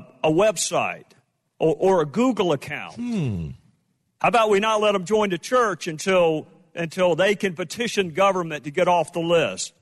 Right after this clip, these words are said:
Speaker 2: Hmm.
Speaker 1: How about not get a lawyer? How, how about the
Speaker 2: Hmm.
Speaker 1: Sixth Amendment? How about you can't get a lawyer until you petition the government to get off the list? Or my favorite, how about the Eighth Amendment?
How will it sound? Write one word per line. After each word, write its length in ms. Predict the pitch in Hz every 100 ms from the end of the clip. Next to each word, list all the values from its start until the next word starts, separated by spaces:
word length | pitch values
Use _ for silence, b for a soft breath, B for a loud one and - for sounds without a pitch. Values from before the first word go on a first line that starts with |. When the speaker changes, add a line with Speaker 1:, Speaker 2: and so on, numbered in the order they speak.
| _ -
Speaker 2:
Hmm. 680 | 240 220 175 127 104 82 82 -
Speaker 1:
How 60 | -
about 180 | 302 294
not 180 | 294
get 160 | 269 277
a 60 | 208
lawyer? 520 | 220 294 269 135 - _ _ _ _
How, 140 | - 220
how 160 | 247
about 220 | 233 262 151
the 100 | 131
Speaker 2:
Hmm. 60 |
Speaker 1:
Sixth 340 | 104 269 - -
Amendment? 420 | 147 117 90 - _ _ -
How 60 | 233
about 220 | 240 -
you 60 | 175
can't 320 | - 285 277
get 140 | 285
a 100 | 262
lawyer 480 | 247 220 135 90 - _ _ _ _ _ _ _ _ _ _ _ _ _ _ _ -
until 240 | 175 196
you 220 | 165 254
petition 540 | 226 208 262 262 277 247
the 80 |
government 500 | 185 214 208 196 202
to 60 | 160
get 200 | 151 208
off 240 | 190 175
the 120 | - 165
list? 560 | 151 123 87 - - _ _ _ _ _ _ _ _ _ _
Or 120 | 190
my 200 | 190 240
favorite, 460 | 269 202 185 190 185
how 60 |
about 220 | 220 226 170
the 100 | 160
Eighth 220 | 196 214
Amendment? 400 | 147 131 95 82